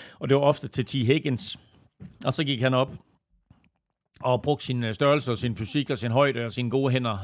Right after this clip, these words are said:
Øh, og det var tit, at Caleb Evans fra Vikings, det gik ud over. Øh, og der var han altså bare mere fysisk. Øh, og scorede to touchdowns, øh, det sidste med under et minut igen, som, øh, som også sender kampen i overtime.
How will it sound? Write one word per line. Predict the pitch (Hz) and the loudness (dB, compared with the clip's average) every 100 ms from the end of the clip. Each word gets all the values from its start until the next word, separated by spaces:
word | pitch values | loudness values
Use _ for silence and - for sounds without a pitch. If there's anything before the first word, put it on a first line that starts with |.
| 120 | -4
Øh, | 127 113 110 113 | -2 -2 -2 -4
og | 110 | -4
det | |
var | |
tit, | 113 - - - | -4 -4 -6 -6
at | 131 | -6
Caleb | - 127 110 | -2 -2 0
Evans | 123 120 107 | -2 -4 -4
fra | 117 113 | -4 0
Vikings, | 127 - 107 | -2 -2 -4
det | 120 107 | -4 -2
gik | 104 | 0
ud | 131 | 2
over. | 120 113 101 | 2 2 0
Øh, | 92 98 120 110 107 104 107 | -4 -4 0 2 2 0 0
og | 110 | 2
der | 123 | 2
var | 104 | 2
han | 104 | 0
altså | 98 101 | -2 -4
bare | 101 104 | -2 -2
mere | 110 101 | -2 -4
fysisk. | 131 117 104 - _ - - - - | -6 -8 -12 -14 _ -20 -20 -8 -2
Øh, | 104 101 101 | 2 2 0
og | 113 | -4
scorede | - 120 120 | -2 0 0
to | 127 | -2
touchdowns, | 117 120 107 113 104 107 101 - | 0 0 0 -2 -2 -4 -6 -2
øh, | 110 | -2
det | 101 104 | -2 -6
sidste | - 135 - 104 | -4 -4 -2 -2
med | 107 | 0
under | 120 123 | 0 0
et | 104 - | -2 -4
minut | 107 117 131 | -2 0 0
igen, | 117 104 110 113 | 0 -2 -4 -8
som, | - 113 104 101 101 | -4 0 2 0 -2
øh, | 98 | -4
som | 110 | -2
også | 107 - | -2 -2
sender | 107 | -4
kampen | 101 120 107 107 | -2 -2 -2 -4
i | |
overtime. | 104 113 104 104 | -4 -4 -2 -2